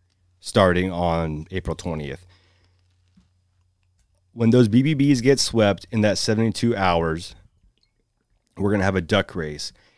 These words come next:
Each one of those B B Bs, their I D numbers are gonna be a duck. The ducks will race. The winning duck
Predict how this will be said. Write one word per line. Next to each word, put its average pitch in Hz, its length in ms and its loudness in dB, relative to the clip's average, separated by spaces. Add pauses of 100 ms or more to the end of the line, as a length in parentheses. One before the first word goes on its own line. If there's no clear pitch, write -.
Each 135 300 -4
one 123 260 4
of 110 100 2
those 107 300 2
B 107 160 0
B 117 160 2
Bs, 95 400 -2
their 101 180 0
I 95 140 2
D 107 220 2
numbers 90 560 0 (100)
are 98 140 -4
gonna 92 180 -2
be 90 160 -2
a 80 60 -2
duck. 78 440 -4 (440)
The 90 80 -20
ducks 120 280 2
will 123 140 4
race. 127 540 2 (1000)
The 101 100 -6
winning 120 400 4
duck 120 420 2